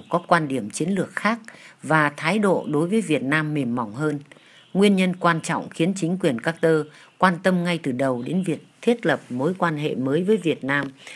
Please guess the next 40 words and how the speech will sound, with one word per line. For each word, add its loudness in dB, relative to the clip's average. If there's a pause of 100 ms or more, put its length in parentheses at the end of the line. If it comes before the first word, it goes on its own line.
(120)
là 6
lợi 2
ích -6
chiến 0
lược 0
của 0
Mỹ -2
ở 2
khu 0
vực -2
châu 2
Á-Thái -2
Bình -2
Dương. -2 (480)
Đại 2
sứ -2
Mỹ 0
tại -2
Liên 2
Hiệp -8 (100)
Quốc, -4 (420)
Andrew 2
Young, 0 (440)
đã 4
nói 4
rõ 2
điều 2
đó. 0 (880)
"Chúng 2
tôi 4
coi 4
Việt -4
Nam 2
như 2
một 2
nam 2
tư 4
ở 2
châu 2
Á, 2